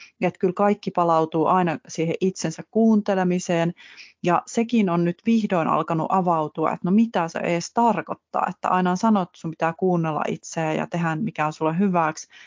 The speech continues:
Moni on ollut siinä ihan ulapalla. Jollekin se havahtuminen voi olla, että jahas, että mun täytyy niinku näitten palautumis-, niinku tulosten perusteella tehdä jotain, mutta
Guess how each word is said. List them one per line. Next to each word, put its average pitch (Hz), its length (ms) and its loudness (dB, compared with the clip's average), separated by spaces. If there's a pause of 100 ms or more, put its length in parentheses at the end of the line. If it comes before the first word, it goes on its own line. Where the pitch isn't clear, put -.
(140)
Moni 190 260 2
on 147 60 -2
ollut 165 200 -4
siinä 170 300 -2
ihan 202 300 4
ulapalla. 170 480 0
Jollekin 214 420 0
se - 120 -4
havahtuminen 190 680 0
voi 202 220 2
olla, 185 320 2
että 165 160 -4
jahas, 180 340 2
että - 180 -8
mun 175 160 0
täytyy 165 640 0 (520)
niinku 170 120 -2
näitten 160 500 0 (300)
palautumis-, 165 640 0 (180)
niinku - 300 -4
tulosten 170 540 4
perusteella 156 500 -2
tehdä 185 320 0
jotain, 165 500 -2
mutta 170 280 0